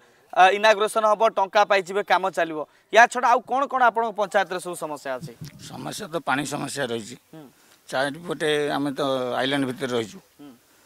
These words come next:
Speaker 2: ତାପରେ ରାସ୍ତାଘାଟର ଅବସ୍ଥା ବର୍ତ୍ତମାନ ସେ ଟିକେ ଦୁଇ ହଜାର ଏଗାର ପରେ ଯେଉଁ ଆମର, ଆମର ଏଇ ଅଞ୍ଚଳର ଜଣେ ଏମ୍ ଏଲ୍ ଏ ଥିଲେ, ରବି ମଲ୍ଲିକ।
Speaker 1: ହୁଁ।
Speaker 2: ତାଙ୍କ, ଉଁ, ସମୟରେ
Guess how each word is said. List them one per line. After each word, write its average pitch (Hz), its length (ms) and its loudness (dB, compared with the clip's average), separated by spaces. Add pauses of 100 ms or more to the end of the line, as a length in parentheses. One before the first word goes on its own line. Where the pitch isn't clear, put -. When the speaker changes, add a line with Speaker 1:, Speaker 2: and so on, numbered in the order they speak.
(280)
Speaker 2:
ତାପରେ 151 440 -2 (1080)
ରାସ୍ତାଘାଟର 143 640 -4
ଅବସ୍ଥା 147 300 -6
ବର୍ତ୍ତମାନ 151 440 -10
ସେ 165 180 -12
ଟିକେ 160 320 -12 (120)
ଦୁଇ 147 160 -8
ହଜାର 156 260 -6 (300)
ଏଗାର 151 240 0
ପରେ 151 240 -2
ଯେଉଁ 151 140 -2
ଆମର, 143 220 -2 (1120)
ଆମର 143 280 -2
ଏଇ 165 140 2
ଅଞ୍ଚଳର 160 360 2
ଜଣେ 160 180 -2 (420)
ଏମ୍ 127 120 -6
ଏଲ୍ 135 80 -4
ଏ 127 40 -2
ଥିଲେ, 104 240 -14 (160)
ରବି 131 220 -2
ମଲ୍ଲିକ। 110 300 -4 (200)
Speaker 1:
ହୁଁ। 143 80 -20 (300)
Speaker 2:
ତାଙ୍କ, 127 340 -10
ଉଁ, 131 1500 -8
ସମୟରେ 160 380 -4